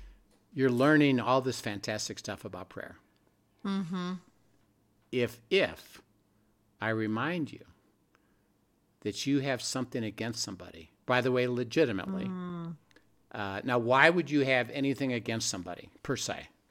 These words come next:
Speaker 1: What, what
Speaker 2: Oh,
Speaker 1: causes that?
Speaker 2: somebody, sin. Somebody has done something
Speaker 1: Yeah.
Speaker 2: that has wronged you.
Speaker 1: Yeah,
Speaker 2: Yeah.
Speaker 1: they've wronged me,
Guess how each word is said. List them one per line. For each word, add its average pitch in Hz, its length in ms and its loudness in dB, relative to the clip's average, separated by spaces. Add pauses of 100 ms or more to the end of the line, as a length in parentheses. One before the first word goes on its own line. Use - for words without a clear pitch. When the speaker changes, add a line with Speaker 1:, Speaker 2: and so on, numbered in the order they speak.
(120)
Speaker 1:
What, 131 200 0
what 143 160 6
Speaker 2:
Oh, - 40 -10
Speaker 1:
causes 170 480 4
that? 85 220 -10 (220)
Speaker 2:
somebody, 202 600 2
sin. 170 520 2
Somebody 190 380 4
has 175 140 0
done 185 200 2
something 180 600 -2
Speaker 1:
Yeah. 214 200 2 (120)
Speaker 2:
that 175 160 4
has 180 180 2
wronged 190 400 4
you. 98 120 2 (120)
Speaker 1:
Yeah, 104 120 6
Speaker 2:
Yeah. - 60 2
Speaker 1:
they've 160 240 8
wronged 185 320 6
me, 113 380 -2